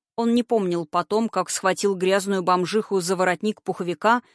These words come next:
и тащил, куда глаза глядят, три квартала, не замечая встречных прохожих.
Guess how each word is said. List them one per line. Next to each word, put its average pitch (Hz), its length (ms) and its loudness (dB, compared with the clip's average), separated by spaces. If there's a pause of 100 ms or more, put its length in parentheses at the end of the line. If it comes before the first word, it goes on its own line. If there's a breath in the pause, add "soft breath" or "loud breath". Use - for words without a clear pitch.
(220 soft breath)
и 269 100 0
тащил, 262 400 2
куда 240 260 2
глаза 208 400 4
глядят, 208 420 2
три 220 180 -4
квартала, 214 640 2
не 208 160 2
замечая 202 600 2
встречных - 540 -2
прохожих. 196 680 0